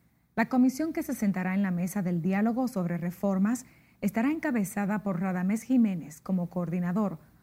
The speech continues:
Roberto Rosario Márquez, Natanael Concepción y Daniel Beltré. El Poder Ejecutivo, a través del Ministerio Administrativo de la Presidencia,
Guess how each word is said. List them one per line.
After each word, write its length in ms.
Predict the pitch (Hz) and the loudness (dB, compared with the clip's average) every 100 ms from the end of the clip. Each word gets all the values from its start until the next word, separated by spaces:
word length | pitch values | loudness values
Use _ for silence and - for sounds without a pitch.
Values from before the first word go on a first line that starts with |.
| _ | _
Roberto 380 | 214 196 208 240 | 2 2 2 0
Rosario 420 | 208 202 208 208 | 0 0 0 2
Márquez, 640 | 190 240 233 165 160 - | 4 2 -2 -6 -10 -2
Natanael 640 | 196 202 208 202 190 220 233 | 2 2 2 0 2 0 2
Concepción 720 | 226 - 175 - 240 247 247 | 0 -2 -8 -2 2 2 2
y 120 | 254 | 2
Daniel 340 | 196 175 180 180 | 2 0 0 0
Beltré. 480 | 185 175 226 175 - _ _ _ - | 0 2 0 0 -6 _ _ _ -4
El 140 | 202 | -2
Poder 240 | 196 180 185 | 0 0 0
Ejecutivo, 720 | 185 - 196 220 226 185 165 | -4 -4 0 2 2 2 -2
a 80 | 165 | -4
través 320 | 175 180 190 | -2 0 0
del 140 | 185 | 0
Ministerio 680 | 175 175 170 - 208 190 185 | 0 -2 -4 -2 -2 0 -2
Administrativo 960 | 175 185 185 233 220 180 - 247 254 | -4 -2 0 0 -2 -8 -2 0 0
de 100 | 170 | -2
la 120 | 160 | -4
Presidencia, 840 | - 202 226 185 180 220 208 214 | -4 -2 -2 -2 0 0 0 -4